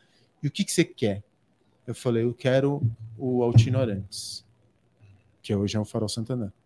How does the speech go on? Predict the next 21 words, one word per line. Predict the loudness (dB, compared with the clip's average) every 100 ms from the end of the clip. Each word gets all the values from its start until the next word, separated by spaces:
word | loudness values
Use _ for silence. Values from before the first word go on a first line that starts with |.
| _ _ _ _ _ _ _ _ 0
que | 0
que |
você | 4 2
quer | 4 2
fazer | 4 2
com | 2 2
ele?" | 2 0
Eu |
falei | -2 -4 -4
assim, | -6 -8
"Eu |
sei | -4 -2
exatamente | 0 0 0 0 0
o | -4
que |
eu | -6
tenho | -4 -4 -4
que | -4
fazer | -4 -4
com | -4 -4
ele, | -4